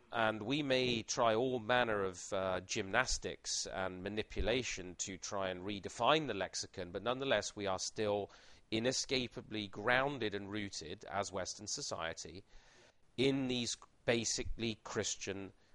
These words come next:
assumptions about rule of law,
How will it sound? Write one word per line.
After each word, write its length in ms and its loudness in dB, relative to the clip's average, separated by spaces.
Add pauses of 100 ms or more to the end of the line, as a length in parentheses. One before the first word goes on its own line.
(100)
assumptions 800 -2 (640)
about 420 6
rule 360 0
of 100 -4
law, 420 -6